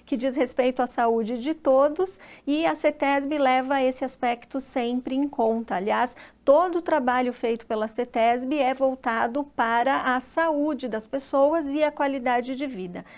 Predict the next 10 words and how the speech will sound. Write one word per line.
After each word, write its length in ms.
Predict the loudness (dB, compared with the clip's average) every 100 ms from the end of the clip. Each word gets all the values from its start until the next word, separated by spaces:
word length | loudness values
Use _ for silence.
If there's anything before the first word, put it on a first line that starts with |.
| -10
Não 140 | -4 0
poderia 400 | 4 4 4 2
ser 180 | 2
diferente 560 | 0 0 2 4 2 2
aqui 240 | 0 2
no 100 | 2
nosso 540 | 4 2 0 -2 -6 -8 -8 0
Alô 280 | 2 4
cetesb, 720 | 2 0 0 -4 -6 -10 -16 -16 -6
né? 280 | 0 0